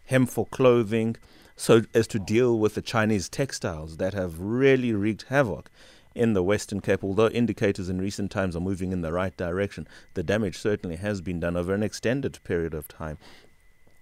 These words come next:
The question really that I want to put to you, because you are a political office bearer,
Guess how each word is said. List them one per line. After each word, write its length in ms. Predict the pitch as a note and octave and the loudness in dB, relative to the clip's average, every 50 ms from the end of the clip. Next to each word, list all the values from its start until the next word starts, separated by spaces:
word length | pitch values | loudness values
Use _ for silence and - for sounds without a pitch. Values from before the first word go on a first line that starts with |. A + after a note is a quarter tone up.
| - _ - | -20 _ -10
The 80 | - - | -8 -6
question 360 | - - D4+ D#4 - - - | -2 0 0 0 2 0 0
really 180 | G2 A#2+ B2 G#2+ | 2 2 2 2
that 160 | D#2+ F2 F#2 | 2 2 2
I 80 | G2+ G2+ | 4 4
want 160 | G2 A2 G#2+ | 4 4 2
to 80 | F#2 | 0
put 320 | - - - C#3+ - - - - | -2 -4 -4 -4 -4 -4 -6 -6
to 120 | - C3 | -4 -4
you, 100 | G2 F#2 | -4 -4
because 380 | D#2 F2+ - - A#2 G2+ E2 F2+ | -4 -8 -6 -4 -4 -2 -2 0
you 100 | F#2+ G#2+ | 0 2
are 80 | G#2+ | 2
a 40 | F#2 | 0
political 360 | - G2+ F#2+ F2+ F#2+ - E2+ F2 | 0 -4 -8 -6 -6 -6 -4 -4
office 360 | A#2 - - C3 A2+ - - - | -4 -4 -4 -6 -8 -8 -8 -8
bearer, 340 | F2+ E2+ E2 D#2+ D#2+ D#2 | -8 -8 -6 -8 -10 -12